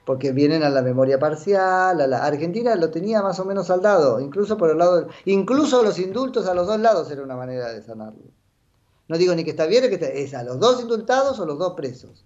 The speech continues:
Los dos indultados o los dos presos. Eh, y a partir de ahí se generaron cosas como,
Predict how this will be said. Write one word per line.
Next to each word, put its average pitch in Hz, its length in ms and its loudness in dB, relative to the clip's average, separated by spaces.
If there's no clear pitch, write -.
Los 131 240 -2
dos 151 280 2
indultados 190 600 -2
o 160 80 -4
los 120 140 -6
dos 127 160 -8
presos. - 260 -20
Eh, 147 760 4
y 170 60 0
a 170 100 2
partir 185 280 -2
de 240 80 4
ahí 254 80 0
se 254 100 -6
generaron 202 380 -6
cosas 247 440 -6
como, 143 420 0